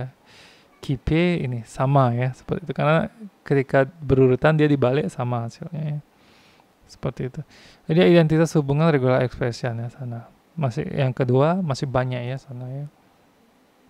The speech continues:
Oke, ya jadinya, eh,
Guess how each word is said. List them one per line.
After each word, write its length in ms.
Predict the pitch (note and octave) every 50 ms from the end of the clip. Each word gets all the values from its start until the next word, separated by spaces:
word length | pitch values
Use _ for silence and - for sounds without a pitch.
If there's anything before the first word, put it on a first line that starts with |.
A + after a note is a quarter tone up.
| _ _ _ _ _ _ _ _ _ _ _ _ _ _ - - - - - - _ _ _
Oke, 320 | - - D#3 C#3+ C#3 D3+
ya 160 | D#3 D3 C#3 C#3
jadinya, 480 | C3+ C#3 C3+ D3 D3+ E3 F3 F3+ F3+
eh, 520 | - - D3 C#3 C#3 C3+ C3+ C3+ C3+ C#3